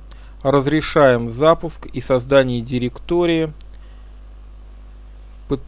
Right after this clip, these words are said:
попытка доступа в памяти. Разрешаем доступ. Получить доступ к P C аудит в памяти. Так, ну это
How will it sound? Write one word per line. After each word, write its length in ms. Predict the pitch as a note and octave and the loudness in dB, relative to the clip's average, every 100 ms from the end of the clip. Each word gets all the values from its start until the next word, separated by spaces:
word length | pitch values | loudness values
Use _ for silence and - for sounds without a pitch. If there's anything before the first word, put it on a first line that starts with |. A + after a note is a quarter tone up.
| - | 2
попытка 460 | D3 - F3 - C#3+ | 2 4 0 0 0
доступа 520 | C3 D3+ - B2 B2 | 2 2 0 -6 -6
в 140 | - | -6
памяти. 540 | - E3+ E3 D#3+ - D3+ | 6 8 8 4 -2 0
Разрешаем 960 | B2+ A#2 B2+ - - E3 D#3+ D#3 C#3+ | 0 0 -4 -4 2 4 4 2 -2
доступ. 420 | D3+ D3 - C#3 | -2 -2 -4 -8
Получить 420 | C#3 C3+ - C#3+ | -4 -6 -4 -6
доступ 380 | B2+ C#3+ - B2 - - - - - - - | -2 -2 -4 -12 -16 -18 -20 -20 -20 -18 -18
к 80 | |
P 140 | - C#3+ | -8 -6
C 200 | - C#3+ | 0 2
аудит 460 | B2+ B2+ A#2+ B2 | 4 2 -2 -6
в 100 | - - | -8 -6
памяти. 800 | E3 E3+ E3 D#3+ - D#3+ D#3 D3 - - - - - - - - - - - - - - - - | 2 2 2 -2 -6 -6 -4 -8 -16 -20 -20 -20 -20 -20 -20 -20 -20 -20 -20 -20 -20 -20 -12 -4
Так, 240 | A#2+ - | -4 -4
ну 120 | C3 | -6
это 420 | C3+ B2+ - A#2+ | -4 -4 -6 -6